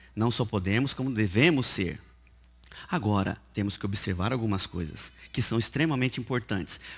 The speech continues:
Quais são elas? Se eu quero ser um levita, tenho como objetivo ser um levita, glória ao Eterno. Eu buscarei,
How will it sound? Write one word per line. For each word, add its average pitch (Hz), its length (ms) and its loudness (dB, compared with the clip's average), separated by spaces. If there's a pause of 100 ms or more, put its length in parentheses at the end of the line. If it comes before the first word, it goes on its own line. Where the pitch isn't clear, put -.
Quais 151 240 -2
são 147 280 0
elas? - 400 -2 (240)
Se - 200 0
eu 196 100 8
quero 135 380 0
ser 95 520 2 (320)
um 90 120 -6
levita, 90 520 0
tenho 95 220 -4
como 104 400 2
objetivo 110 840 0
ser 101 420 2
um 95 80 0
levita, 95 720 -2 (440)
glória 90 360 -4
ao 117 80 0
Eterno. 143 440 -4 (560)
Eu - 60 -8
buscarei, 107 840 2